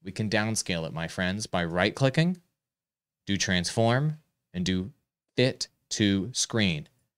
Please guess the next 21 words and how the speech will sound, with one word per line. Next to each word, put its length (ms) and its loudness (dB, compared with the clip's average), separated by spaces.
It'll 160 0
take 220 0
that 160 0
ten 240 2
eighty 240 4
P 440 0
signal, 540 0
squish 380 0
it 80 -2
down 220 0
to 80 -2
seven 340 0
twenty 280 -2
P, 360 0
and 180 -6
boom, 380 2
you've 140 -4
got 240 0
maximum 720 0
quality 540 0
video 500 -2